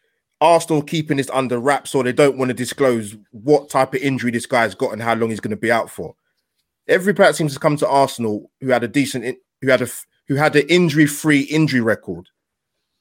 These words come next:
is out for, it could be a two-week fire strain, it ends up being three months.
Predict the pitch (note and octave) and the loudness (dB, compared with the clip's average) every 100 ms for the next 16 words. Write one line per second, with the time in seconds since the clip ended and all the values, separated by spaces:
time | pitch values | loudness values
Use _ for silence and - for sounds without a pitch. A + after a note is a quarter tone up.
0 | _ _ _ _ - C#3 - D#3+ C#3 B2+ | _ _ _ _ -2 -2 2 0 0 0
1 | D3 B2+ C3+ D3+ D3 C#3+ C#3+ F3+ D3+ D3+ | 0 0 0 0 2 0 0 -2 0 -2
2 | - D3 C#3 C3 A2+ B2 B2 A2 B2 A2+ | 0 2 2 0 -4 -4 -4 -2 -2 -2
3 | C3+ A#2+ A#2 F#2 - | -2 0 0 -2 -12